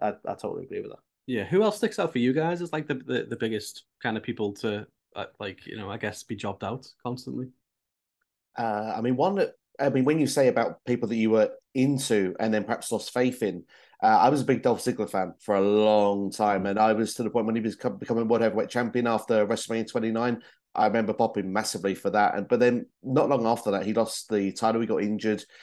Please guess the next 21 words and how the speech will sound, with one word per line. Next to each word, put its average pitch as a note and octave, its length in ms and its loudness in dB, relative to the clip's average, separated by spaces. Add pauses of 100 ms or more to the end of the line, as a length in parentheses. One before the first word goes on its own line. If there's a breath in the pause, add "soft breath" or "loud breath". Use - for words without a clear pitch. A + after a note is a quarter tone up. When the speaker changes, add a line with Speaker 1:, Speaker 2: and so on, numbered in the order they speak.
(240 loud breath)
Speaker 3:
And A#2 480 0
just F#3+ 180 -2
every A#3+ 120 0
time G3 140 2
he D#3 60 2
seemed D3 200 0
to - 60 -6
get - 140 0
a B2+ 40 2
break, B2 420 2
it G#2+ 140 -4
felt, G2+ 360 0 (140)
then B2+ 180 6
it C3 60 2
would C3 100 -2
just C3 160 -4
make B2 180 0
him A2 120 0
job A2 240 0
out. G#2 260 0
And G2+ 180 -4